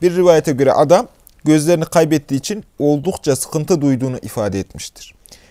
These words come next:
Nebi Aleyhisselatü Vesselam da adamın güzelce abdest almasını, iki rekat namaz kılıp şöyle dua etmesini istedi. "Allah'ım, rahmet peygamberi Muhammed vesilesiyle sallallahu aleyhi ve sellem sana yönelip senden niyaz ediyorum. Ey Muhammed,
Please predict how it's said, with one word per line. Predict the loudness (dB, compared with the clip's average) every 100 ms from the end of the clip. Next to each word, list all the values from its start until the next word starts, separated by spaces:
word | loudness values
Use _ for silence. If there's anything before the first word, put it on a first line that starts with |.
| -6
Nebi | 0 6
Aleyhisselatü | 6 6 4 2 2 2
Vesselam | 2 4 4 2
da | -4 -2
adamın | 4 4 4 -4
güzelce | 0 2 4 2
abdest | 0 0 0 2 4
almasını, | 4 4 -4 -6 -8 -10 _ _ -8
iki | -4 2
rekat | 4 4 2 2
namaz | 2 2 0
kılıp | -2 -4
şöyle | -4 2 4 4 4
dua | 4
etmesini | 4 -2 -8 -8 -8
istedi. | -8 -6 -8 -10 _ _ _ _ _ _ _ _ 0
"Allah'ım, | 4 6 6 6 -2 -8 _ _ 2
rahmet | 2 2 -6 -2
peygamberi | 2 2 2 2 0 0
Muhammed | -4 -2 -2 -2 -2
vesilesiyle | -4 -4 -2 -4 -2 -4 -6
sallallahu | -6 -6 -4 -4
aleyhi | -4 -6
ve |
sellem | -6 -8 -10 -12 -16 _ -10
sana | -2 0
yönelip | 2 0 0 -2 -2
senden | -2 0 0 0
niyaz | 0 2 2
ediyorum. | -2 -2 -6 -8 _ _ -20 _ 0
Ey | 2 4
Muhammed, | 2 2 0 0 -6